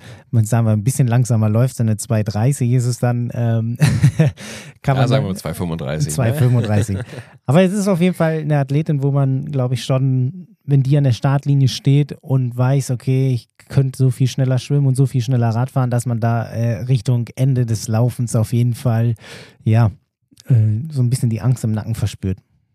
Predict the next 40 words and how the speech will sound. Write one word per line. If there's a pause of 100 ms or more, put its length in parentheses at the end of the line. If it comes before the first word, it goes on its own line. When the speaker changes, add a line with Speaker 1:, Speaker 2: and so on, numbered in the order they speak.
(400)
Speaker 1:
Auf
jeden
Fall. (500)
Speaker 2:
Also (260)
Speaker 1:
Sehr
viel
Potenzial
noch
da. (240)
Speaker 2:
Ja,
mega
viel
Potenzial.
Auf
jeden
Fall
richtig, (500)
richtig
cool, (260)
dass
es
da
mit
dem
dritten
Platz
geklappt
hat. (120)
Und
von (180)
einer
schnellen
Läuferin
wechseln
wir
mal
direkt
rüber.
Wir,
wir